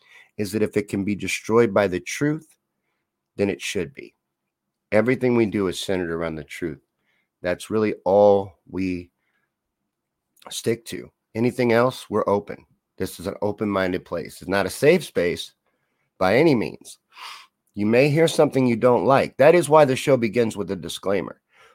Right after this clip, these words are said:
But let me say hi to everybody, get us started, get the conversation going.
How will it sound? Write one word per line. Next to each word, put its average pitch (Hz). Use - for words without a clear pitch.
But 113
let 151
me 196
say 196
hi 131
to 131
everybody, 143
get 123
us 107
started, 98
get 113
the 95
conversation 101
going. 104